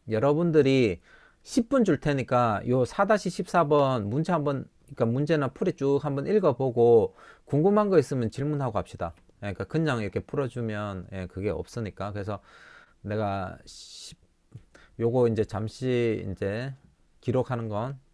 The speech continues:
일시 중지하고, 이 그 시험은 어차피 서술형이라서 풀이 과정이나 이런 거 다 있어야 돼요.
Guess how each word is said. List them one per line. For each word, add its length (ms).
일시 300
중지하고, 760
이 280
그 520
시험은 1160
어차피 380
서술형이라서 1300
풀이 260
과정이나 420
이런 140
거 160
다 320
있어야 420
돼요. 340